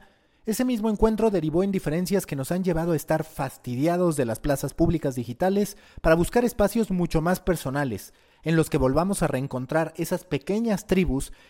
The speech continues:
en las que podemos ser nosotros sin estar preocupados por la reacción de personas que no piensan como nosotros o que persiguen otro tipo de intereses.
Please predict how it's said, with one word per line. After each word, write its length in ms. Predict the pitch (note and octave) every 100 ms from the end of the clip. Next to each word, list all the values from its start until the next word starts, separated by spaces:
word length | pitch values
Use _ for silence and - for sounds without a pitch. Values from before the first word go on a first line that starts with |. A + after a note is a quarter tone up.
| -
en 120 | D3
las 140 | C3+
que 80 | D3+
podemos 380 | C3 C#3+ F3+ E3+
ser 200 | F3 E3+
nosotros 540 | E3+ C#3+ F#3+ G3 G#3
sin 140 | - C3+
estar 260 | - F3+
preocupados 640 | G#3 F#3+ - E3 F#3+ G3+ -
por 160 | C3+
la 120 | B2+
reacción 360 | A#2+ A#2+ - D#3+
de 80 | E3
personas 560 | B2 - D#3 D#3+ E3
que 160 | - D3+
no 140 | E3
piensan 400 | F#3 G3+ F#3 F#3
como 200 | D#3+ B2+ B2
nosotros 580 | B2 E3 D#3+ E3+ - -
o 100 | C3+
que 120 | C#3+
persiguen 500 | B2+ A#2+ E3 D#3 D3
otro 240 | C#3+ C3+
tipo 300 | C3+ C3 A#2
de 80 | G2+
intereses. 640 | G2 F#2 F2 - F2 -